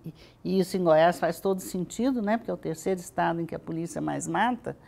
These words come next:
mas também a gente tem o reverso disso, que é o fato de que a polícia também morre, os policiais também morrem, né? E assim, não,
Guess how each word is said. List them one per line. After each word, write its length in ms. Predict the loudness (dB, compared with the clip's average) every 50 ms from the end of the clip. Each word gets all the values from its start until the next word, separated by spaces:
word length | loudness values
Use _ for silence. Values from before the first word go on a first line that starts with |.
| -20 -20 -20 -20 -20 -20 -20 -20 -20 -20 _ _
mas 360 | -2 0 2 2 2 2 2
também 500 | 4 4 6 6 6 4 4 6 6 4
a 20 |
gente 320 | 4 4 2 0 0 -4 -2
tem 400 | 0 4 4 6 6 6 6 4
o 80 | 4
reverso 720 | 6 6 6 4 4 4 4 6 6 6 4 4 0 -2 -4
disso, 500 | -2 -2 -2 -2 -2 -2 -4 -6 -12 -10
que 140 | -2 0 0
é 40 |
o 60 | 0 0
fato 440 | 0 2 2 4 4 2 0 -6
de 120 | -8 -8 -6
que 140 | -4 -4 -6
a 40 |
polícia 380 | -6 -6 -4 -2 -2 -2 -2 -4
também 380 | -4 -4 -6 -4 -6 -6 -6 -4
morre, 300 | -4 -4 -4 -4 -4 -6
os 100 | -8 -8
policiais 500 | -8 -8 -8 -6 -4 -2 -2 -2 -2 -2
também 320 | -4 -6 -4 -4 -4 -4
morrem, 400 | -4 -2 -2 -2 -4 -4 -6 -10 -14 -20 -20 -20 -20 -20 -20 -20 -20 -18 -10
né? 300 | -6 -2 0 0 0 -2 -4 -8 -18 -20 -20 -20 -20 -20 -20 -20 -20 -20 -20 -20 -20 -10
E 220 | -4 0 4 6 8
assim, 600 | 8 6 6 2 0 0 2 2 2 0 0 -2 -2
não, 240 | 0 2 4 4